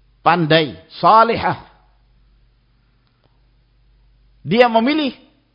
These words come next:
kenikmatan yang jauh lebih besar, lebih kekal. Meskipun itu, kenikmatan tersebut, dia akan meraihnya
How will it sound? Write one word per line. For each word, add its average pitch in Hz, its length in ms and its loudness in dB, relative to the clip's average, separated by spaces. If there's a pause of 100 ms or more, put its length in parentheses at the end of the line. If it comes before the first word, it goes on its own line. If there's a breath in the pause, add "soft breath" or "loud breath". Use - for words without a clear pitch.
(120)
kenikmatan 247 720 -4
yang 240 140 -8 (260)
jauh 311 320 0
lebih 214 320 2 (240)
besar, 131 880 -4 (560 soft breath)
lebih 220 400 0
kekal. 180 880 -6 (1600)
Meskipun 120 560 -8
itu, 123 400 -6 (2250)
kenikmatan 127 640 -6
tersebut, 123 400 -10 (1200)
dia 123 240 -6
akan 117 240 -8
meraihnya 113 640 -6